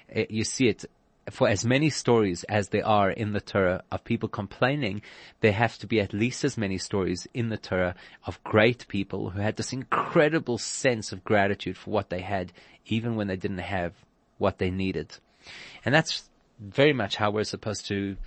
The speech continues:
to position ourselves. I remember once hearing the story about a particular chassid who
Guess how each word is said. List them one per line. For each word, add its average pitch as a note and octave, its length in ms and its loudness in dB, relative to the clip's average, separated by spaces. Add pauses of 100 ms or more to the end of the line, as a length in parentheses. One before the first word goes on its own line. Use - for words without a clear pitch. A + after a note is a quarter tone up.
(220)
to - 100 -12
position B2+ 380 4
ourselves. E2 480 -4 (960)
I A2+ 60 6
remember A2+ 260 6
once G#2+ 220 2
hearing A2 320 4
the G2 80 -2
story B2 480 4
about F#2+ 240 4
a F2 40 -4
particular G#2 480 -2
chassid F#2 500 0 (480)
who G2 580 4